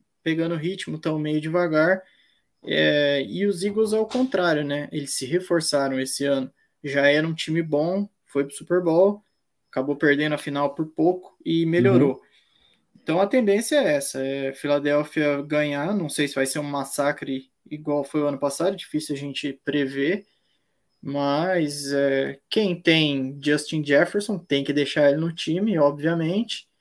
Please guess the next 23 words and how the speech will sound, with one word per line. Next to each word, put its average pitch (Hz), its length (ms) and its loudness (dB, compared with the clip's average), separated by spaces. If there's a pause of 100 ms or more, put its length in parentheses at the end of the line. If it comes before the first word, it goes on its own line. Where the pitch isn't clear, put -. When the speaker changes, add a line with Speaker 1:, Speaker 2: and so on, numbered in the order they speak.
(720)
Speaker 1:
mas 139 300 -2
eu 151 60 2
acredito 160 440 -2
na 175 120 0
vitória 175 360 2
dos 165 220 -4
Eagles. 190 320 4
Eu 196 160 6
acho 185 220 2
que 202 360 -2
vai 185 220 4
começar 180 520 2
a 175 40 2
decolar 165 640 4
devagarzinho 156 800 2
ali, 143 280 -2
Jalen 143 380 -2
Hurts, 156 400 0
A 151 60 0
J 143 300 -2
Brown, 151 400 0
Devonta 143 460 -4
Smith, 160 800 -2